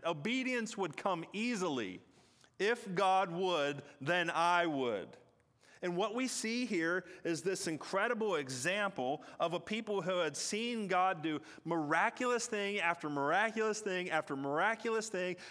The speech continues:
after miraculous thing. And guess what happened when he tested them? They failed. They failed to trust God even though he had done miraculous things for them.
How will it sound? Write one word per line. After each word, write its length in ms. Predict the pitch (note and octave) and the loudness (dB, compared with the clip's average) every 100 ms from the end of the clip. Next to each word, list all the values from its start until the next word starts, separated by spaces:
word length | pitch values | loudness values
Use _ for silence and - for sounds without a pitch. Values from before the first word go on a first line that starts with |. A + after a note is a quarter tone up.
| - | 0
after 280 | F3 F3 | 0 2
miraculous 720 | D3+ C#3+ C#3+ G3 A#3 A3+ G#3+ G3+ | -2 2 4 4 2 0 0 0
thing. 400 | F#3+ F3 E3+ E3+ - - | -2 0 0 -4 -10 -6
And 320 | D3+ D#3 D3+ | -4 -4 -6
guess 380 | C#3 G#3+ A3+ - | 0 0 0 -2
what 240 | F#3 G#3 G3+ | 0 0 2
happened 480 | F#3 F#3+ F#3+ F3+ | 2 2 -2 -4
when 100 | E3+ | -4
he 140 | D#3+ D#3+ | -4 -8
tested 560 | - G#3 G3 - C#3+ | -4 -2 -2 -4 -4
them? 340 | A#2+ G#2+ F#2 F#2 - _ _ _ _ _ _ _ _ _ _ - | -2 -2 -4 -10 -18 _ _ _ _ _ _ _ _ _ _ -14
They 100 | G#2 | -14
failed. 460 | - F#3 A#2 F2+ - _ _ _ - _ _ _ _ _ _ _ _ _ _ _ _ _ - _ - _ - | -6 -4 -4 -6 -12 _ _ _ -20 _ _ _ _ _ _ _ _ _ _ _ _ _ -20 _ -20 _ -12
They 80 | |
failed 300 | G#2+ A#2+ D3 | -6 -4 -4
to 60 | C#3 | -8
trust 360 | - C#3 C#3 A#2 | -4 -2 -2 -2
God 320 | G#2+ G#2+ - | 0 0 -4
even 260 | B2 B2 A#2+ | -6 -6 -4
though 140 | A#2+ | -6
he 160 | A2 A#2 | -4 -8
had 160 | G2 | -6
done 260 | G#2+ A2 G2+ | -6 -6 -6
miraculous 720 | F#2+ F#2+ G#2 G#2+ B2 A2 A2 | -8 -4 -4 -4 -6 -6 -6
things 360 | - G2 G2 - | -10 -12 -10 -12
for 140 | G2+ | -12
them. 200 | F2+ - | -12 -16